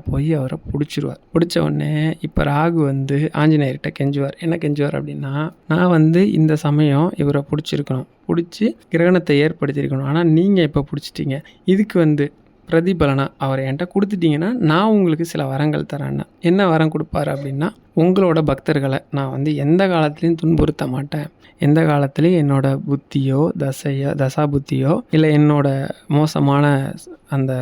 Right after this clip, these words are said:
அமைப்போ எதுவுமே கெடுபலனை ஏற்படுத்தாது." அதுக்கு வந்து ஒரு நிபந்தனையோட ஒரு வரம் தரேன். என்ன நிபந்தனை அப்படின்னா, "என்னோட தானியமான உளுந்துல உங்களுக்கு யார் பதார்த்தம் செஞ்சு வழிபடுறாங்களோ அவங்கள நான் வந்து எந்த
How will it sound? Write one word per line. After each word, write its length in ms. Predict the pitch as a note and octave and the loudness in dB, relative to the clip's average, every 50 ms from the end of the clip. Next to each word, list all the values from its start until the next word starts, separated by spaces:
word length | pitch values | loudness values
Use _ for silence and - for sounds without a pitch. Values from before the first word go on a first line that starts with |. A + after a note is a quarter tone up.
| B2+ C3 | -6 -4
அமைப்போ 440 | - C#3 D3 D3 D3 - _ - C#3+ D#3 - - - | 0 2 2 2 2 0 _ -2 0 0 -2 -4 -4
எதுவுமே 500 | - D3 C#3 D3 E3+ G3+ G3+ E3 D3 D#3 F3+ | -2 0 2 2 4 4 4 4 4 2 0
கெடுபலனை 520 | F#3 F#3+ - C#3+ C#3+ D3 C#3+ C3+ C3+ C3 | 0 -2 -2 -2 -2 -2 -2 -2 -2 -4
ஏற்படுத்தாது." 640 | C3 C3 - - C#3 C3 C3 - C3 C3 B2 B2+ B2 - - | -4 -6 -4 -6 -6 -6 -6 -8 -8 -8 -8 -8 -10 -8 -6
அதுக்கு 340 | D#3 E3 G#3 A3 A3 - - | -2 0 0 0 -2 -4 -4
வந்து 200 | G#3+ E3 D#3+ D#3+ F3 | -2 0 0 0 0
ஒரு 140 | F3 D3+ D3 | 2 0 0
நிபந்தனையோட 760 | D3+ D3+ D3+ E3+ F3+ F3+ E3+ D#3+ D3 C#3+ C#3 C#3+ D3 C#3+ D#3+ G3 B3+ - _ _ | 0 2 2 2 4 4 4 4 2 2 2 0 0 0 0 -2 -4 -6 _ _
ஒரு 240 | F3 C#3+ C#3 D3 C3+ C3 C#3+ D#3+ | -10 -8 -8 -6 -8 -10 -12 -10
வரம் 260 | D#3 C#3+ C#3 C#3+ D3 | -10 -6 -6 -6 -6
தரேன். 280 | - - D3 D3+ D3+ D3+ - | -8 -10 -10 -10 -10 -12 -6
என்ன 280 | - F#3+ F#3 F#3 F#3+ F#3 | -2 0 2 2 4 4
நிபந்தனை 460 | F3 D#3+ D#3 D#3+ D#3+ E3+ F3 D#3 D#3 - | 4 4 2 2 2 2 2 0 0 0
அப்படின்னா, 380 | - C#3+ C3+ C3 C3+ C#3+ E3+ A3+ C#4+ - - _ | 0 -2 -2 0 0 0 0 -2 -2 -8 -8 _
"என்னோட 400 | - E3 F#3 G3+ G3+ G3+ F#3 E3+ | 2 4 4 4 4 4 2 4
தானியமான 640 | D#3 D3+ D3 D3+ D#3+ D#3+ D3+ D3 D3 C#3 C#3 C#3+ C#3+ - - | 2 4 4 4 4 4 4 2 2 2 0 0 -2 -2 0
உளுந்துல 460 | D3+ D3+ D#3+ E3+ E3 D3+ C#3+ C3+ C#3+ E3+ A3 - - _ _ _ - | 2 4 4 4 4 4 2 2 2 0 -2 -4 -10 _ _ _ 0
உங்களுக்கு 400 | D#3 D3+ D3+ D3 D3 C#3 - - C#3 | 2 2 4 2 2 0 -2 -2 0
யார் 260 | C3+ C#3 D3+ E3 E3 | 2 2 2 0 0
பதார்த்தம் 540 | D#3+ D3+ C3+ C3+ C#3+ D3 D3 - - C#3 C3 | 0 0 0 0 0 -2 -2 -2 -4 -4 -4
செஞ்சு 280 | - - C#3 C3+ C3+ C#3+ | -4 -4 -4 -2 -2 -2
வழிபடுறாங்களோ 640 | D3 C#3 C3+ C3+ C#3 C3+ C3+ C3+ C3 C3+ D3 D3 | -2 -2 -2 -2 -2 -2 -4 -4 -4 -4 -2 0
அவங்கள 280 | F3+ G3+ G3 E3 D#3 C#3+ | 0 0 0 0 0 -2
நான் 180 | C3+ C3+ C3+ C3+ | -4 -4 -4 -4
வந்து 220 | C3+ C#3 D3+ E3 | -4 -2 0 0
எந்த 360 | D#3 C#3+ C#3+ D#3 E3+ F3+ F#3 | 2 2 4 4 4 4 4